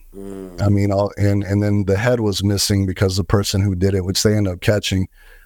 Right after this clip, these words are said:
Speaker 2: uh, cut his head off and went out into the woods and threw, threw his, uh, head in, in a, in a creek. So anyways, you know, I, I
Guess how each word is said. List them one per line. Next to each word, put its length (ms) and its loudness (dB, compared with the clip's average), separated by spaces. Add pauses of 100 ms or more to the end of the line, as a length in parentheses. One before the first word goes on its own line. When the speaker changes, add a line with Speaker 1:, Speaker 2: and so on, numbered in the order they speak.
Speaker 2:
uh, 180 2
cut 180 2
his 160 -2
head 200 2
off 240 0
and 240 0
went 140 2
out 100 0
into 220 0
the 100 0
woods 340 0
and 200 0
threw, 500 0
threw 240 2
his, 180 -2
uh, 220 0
head 260 2
in, 320 0
in 140 2
a, 80 2 (200)
in 80 2
a 60 0
creek. 460 -2 (440)
So 520 2 (320)
anyways, 640 2 (1200)
you 120 4
know, 100 2
I, 420 2
I 20 -2